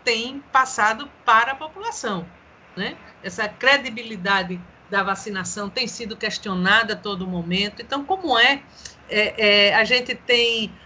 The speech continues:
é, normas técnicas, o ano passado a gente tinha a norma técnica de atendimento à gestante puérpera, é, na epidemia, na pandemia do, do Zika, uma norma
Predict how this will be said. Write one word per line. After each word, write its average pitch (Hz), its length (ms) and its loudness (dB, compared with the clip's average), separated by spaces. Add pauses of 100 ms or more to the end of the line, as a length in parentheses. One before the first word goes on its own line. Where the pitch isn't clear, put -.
(260)
é, 196 640 0 (1000)
normas 262 600 4
técnicas, 220 720 -6
o 233 60 -4
ano 294 140 -6
passado 226 840 -2 (400)
a 190 100 -8
gente 220 240 -12
tinha 220 180 -10
a - 20 -6
norma 220 300 -2
técnica 196 540 -6
de 185 100 -2
atendimento 180 680 -2
à 175 80 2
gestante 175 580 -2
puérpera, 170 600 -2 (460)
é, 175 200 4
na 196 200 6
epidemia, 180 600 -2
na 208 300 4
pandemia 185 600 -2
do, 185 180 -6
do 170 220 -6
Zika, 214 260 -8
uma 196 160 -2
norma 185 600 2